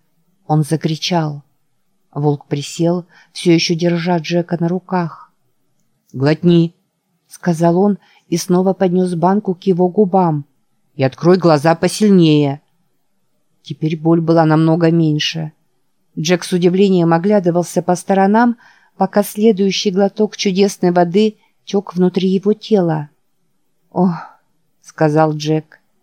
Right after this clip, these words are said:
"интересно, что сделало воду такой вкусной?" "Западный ветер", ответил волк.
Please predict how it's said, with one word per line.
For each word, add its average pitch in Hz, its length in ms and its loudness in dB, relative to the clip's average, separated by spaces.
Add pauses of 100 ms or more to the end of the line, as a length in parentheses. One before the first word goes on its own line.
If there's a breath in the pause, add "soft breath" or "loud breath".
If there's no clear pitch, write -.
(320)
"интересно, 180 800 -2 (320)
что - 280 -8
сделало 175 560 0
воду 180 460 -2 (140)
такой 180 320 -2
вкусной?" 180 720 -6 (720)
"Западный 143 600 0
ветер", 143 480 0 (520)
ответил 170 560 -4
волк. 170 440 -6